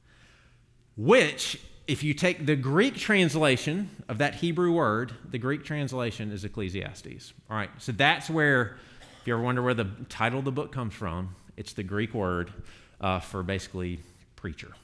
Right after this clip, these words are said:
Uh, so that's where the title comes from. Um, here's what, uh,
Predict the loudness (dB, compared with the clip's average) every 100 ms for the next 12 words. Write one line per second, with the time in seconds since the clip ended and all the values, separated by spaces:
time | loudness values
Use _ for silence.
0 | _ _ -14 -10 -8 -8 -12 -16 _ -10
1 | -8 -6 -8 -6 -8 -8 -12 -14 -14 -16
2 | -16 -18 -20 -20 -12 4 6 8 6 2
3 | -6 -16 -20 _ _ _ -20 -20 _ _
4 | -2 4 6 6 6 4 4 2 4 2